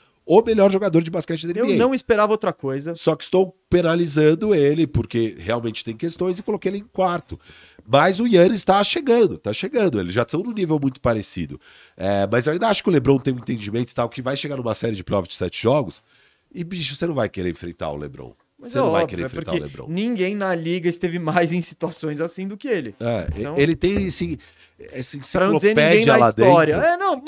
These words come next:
Speaker 1: que, que é
Speaker 2: Ele tá
Speaker 1: surreal.
Speaker 2: jogando isso desde, ele jogou a prime-, ele jogou final em dois mil e sete, a gente tá em dois mil e vinte e dois, então
Speaker 1: E-, ele é, é, é, é, ele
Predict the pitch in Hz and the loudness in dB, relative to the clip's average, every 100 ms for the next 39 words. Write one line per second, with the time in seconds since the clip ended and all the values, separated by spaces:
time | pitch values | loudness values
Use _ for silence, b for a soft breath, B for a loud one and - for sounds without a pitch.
0 | 320 156 151 - 156 160 139 - 160 190 | 0 0 -2 -4 -4 -2 -2 -2 0 2
1 | 190 208 190 226 190 170 180 208 160 180 | 4 2 0 -2 -4 -6 -8 -6 -4 -4
2 | 202 190 262 311 190 180 170 175 175 214 | -6 -8 -6 -2 -2 -2 -4 -4 -4 -4
3 | 180 - 160 151 180 190 208 240 160 151 | -4 -6 -6 -4 -4 -6 -6 -8 -4 -4
4 | 151 165 156 151 147 156 156 151 147 156 | -6 -10 -10 -10 -8 -6 -6 -6 -8 -10
5 | 160 123 139 135 101 101 - 131 120 107 | -10 -6 -4 -4 -6 -14 -14 -12 -10 -12
6 | - 131 170 151 _ - 175 302 202 104 | -8 -6 -6 -10 _ -18 -14 -12 -10 -10
7 | 113 110 127 - 113 135 202 185 | -10 -12 -16 -12 -10 -8 -6 -6